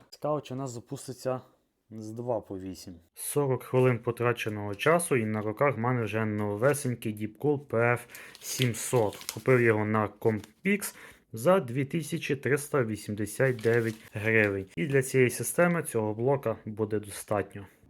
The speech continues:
Відеокарточка встановлена, три живлення підключено і все окей, все працює, картинка є.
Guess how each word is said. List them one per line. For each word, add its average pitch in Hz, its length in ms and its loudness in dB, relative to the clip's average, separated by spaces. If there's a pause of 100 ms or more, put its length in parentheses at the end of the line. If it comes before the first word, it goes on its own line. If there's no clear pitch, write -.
Відеокарточка 104 800 2
встановлена, 156 840 6 (280)
три 104 300 6
живлення 95 520 2
підключено 147 720 2 (160)
і 180 260 4
все 147 440 2
окей, 165 360 6
все 127 300 4
працює, 131 600 4 (240)
картинка 113 560 2
є. 131 340 6